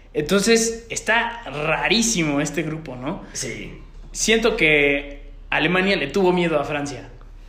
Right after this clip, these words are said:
Speaker 2: Alemania le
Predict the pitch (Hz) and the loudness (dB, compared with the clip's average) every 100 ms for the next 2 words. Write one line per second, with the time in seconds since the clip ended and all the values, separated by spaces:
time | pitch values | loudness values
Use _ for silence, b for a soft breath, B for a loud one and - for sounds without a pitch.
0 | b b b b b b b b b b | b b b b b b b b b b
1 | b b - - - - 160 147 156 185 | b b -18 -18 -20 -12 -2 2 4 6
2 | 180 | 4